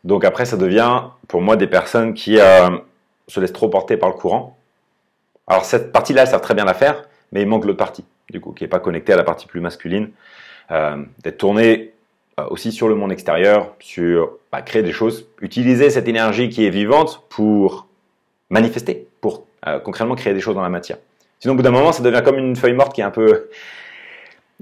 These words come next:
Euh, qui au gré du vent est balayée, mais qui va un petit peu nulle part, et on se demande en fait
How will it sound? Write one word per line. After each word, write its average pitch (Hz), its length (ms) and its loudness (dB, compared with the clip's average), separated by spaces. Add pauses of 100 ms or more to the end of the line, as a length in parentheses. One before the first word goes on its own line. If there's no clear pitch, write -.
Euh, 101 500 6 (640)
qui 131 140 4
au 123 60 6
gré 117 200 6
du 135 120 4
vent 127 500 6
est 110 80 2
balayée, 113 580 6
mais 113 140 -2
qui 87 180 -10
va 95 180 2
un 95 100 0
petit 92 160 -12
peu 101 100 -4
nulle 92 180 -2
part, 95 260 4
et 82 80 -8
on 78 60 -14
se 71 80 -14
demande 82 220 -8
en 78 40 -14
fait - 220 -8